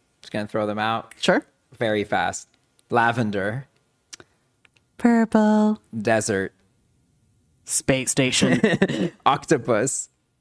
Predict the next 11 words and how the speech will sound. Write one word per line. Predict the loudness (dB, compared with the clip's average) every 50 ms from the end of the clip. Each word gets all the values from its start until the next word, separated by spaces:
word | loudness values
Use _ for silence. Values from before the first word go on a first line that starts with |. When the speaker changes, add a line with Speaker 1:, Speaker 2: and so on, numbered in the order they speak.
| _ _ _ _ _ _ _ _ _ _ _ _ _ _ _ _ _ _ _ _ _ _ _ _ _ _ 0
Speaker 2:
Engineered | 2 4 4 4 4 4 4 4 4 4 4 4 2 2 2 0 -2 0
byproduct. | 2 2 2 2 2 2 2 4 4 2 2 0 -2 -6 -10 -8 -2 0 0 0 0 -2 -10 -18 -18 -20
Speaker 1:
<laughs> | -20 -12 -4 0
Hummus. | 2 2 2 2 0 0 -2 -2 -2 0 -2 -2 -2 -2 -6 -6 -6 -4 -8 -8 _ _ -20 -20 _ _ _ _ _ _ _ _ _ _ _ _ _ _ _ _ _ _ _ _ _ _ _ _ _ _ _ _ 0
Speaker 2:
Mm. | 2 4 4 4 4 4 4 4 4 4 4 4 4 4 4 4 4 4 4 4 4 4 4 4 4 2 2 4 4 2 2 0
Speaker 1:
Mm, | -2 -6 -4 -2 0 2 2 2 2 2 0 -2 -2 -4 -2
darkness. | 2 2 2 4 2 2 0 0 -2 0 2 2 2 2 0 -2 -4 -4 _ _ _ _ _ _ _ _ _ _ _ _ _ _ _ _ _ _ _ _ _ _ _ _ _ _ _ _ _ _ _ _ 0
Speaker 2:
My | 0 2 2 2 0
soul. | -2 -2 -2 -2 -2 -2 -4 -6 -8 _ _ -10 -8 -6 -6 -6
Speaker 1:
<laughs> | -8 _ _ -14 -14 -12 -8
Smile. | -8 -6 -4 0 0 2 2 2 2 2 0 0 -2 -6 -8